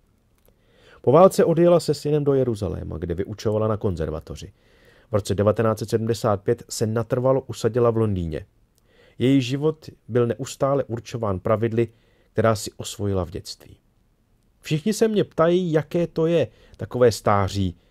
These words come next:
ale já už se tomu musím trošku pousmát. Vždyť celý život dělám ty stejné věci. Každý den cvičím na klavír tři hodiny. Mám to takhle vlastně od jak živa. Víte, hudba je můj svět. Pomohla mi v nejtěžších chvílích.“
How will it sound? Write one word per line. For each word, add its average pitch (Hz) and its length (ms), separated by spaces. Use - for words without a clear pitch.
ale 117 120
já 104 100
už 104 160
se 113 120
tomu 127 220
musím 110 320
trošku 117 340
pousmát. 107 640
Vždyť 110 300
celý 180 320
život 139 300
dělám 160 300
ty 127 120
stejné 147 480
věci. 120 380
Každý 120 320
den 135 160
cvičím 127 380
na 113 80
klavír 127 360
tři - 180
hodiny. 139 360
Mám 185 180
to 160 80
takhle 131 260
vlastně 117 300
od 110 140
jak 90 160
živa. 92 240
Víte, 143 360
hudba 135 400
je 139 100
můj 143 180
svět. - 480
Pomohla 151 420
mi 151 140
v 131 100
nejtěžších 123 640
chvílích.“ - 640